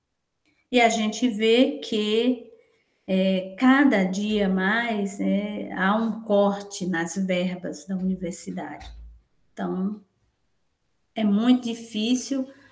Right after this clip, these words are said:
manter projetos que anteriormente a gente conseguia, né? E sem recurso, muitos projetos, eles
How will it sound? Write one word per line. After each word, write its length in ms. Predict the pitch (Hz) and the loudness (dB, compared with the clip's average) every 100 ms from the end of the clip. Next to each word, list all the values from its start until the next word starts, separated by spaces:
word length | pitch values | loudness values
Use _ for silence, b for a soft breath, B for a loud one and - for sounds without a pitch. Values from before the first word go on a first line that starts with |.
| B | B
manter 720 | 208 214 214 202 214 247 247 | 0 2 0 -2 2 2 2
projetos 960 | 233 214 202 190 190 208 - 233 - - b b _ | 0 -2 0 -2 -2 -2 -6 -8 -10 -12 b b _
que 100 | 220 | -4
anteriormente 1120 | 208 208 214 208 214 202 196 196 196 - 240 | -2 0 0 2 2 2 4 4 2 0 -4
a 80 | 220 | -4
gente 320 | 208 196 190 | -2 -2 -2
conseguia, 840 | - 196 190 254 208 185 185 180 - - _ | -2 -2 2 2 2 0 0 -2 -6 -20 _
né? 320 | - - 180 196 _ _ _ _ _ _ _ _ _ - | -14 -12 -10 -12 _ _ _ _ _ _ _ _ _ 6
E 100 | 294 | 8
sem 320 | 294 370 330 | 10 8 10
recurso, 720 | 339 330 311 320 370 - 339 | 8 6 4 4 4 4 10
muitos 320 | 294 294 294 | 12 12 12
projetos, 840 | - 277 269 233 220 240 247 262 | 0 2 2 2 2 0 2 4
eles 640 | 254 247 254 262 - - | 6 6 6 4 0 -6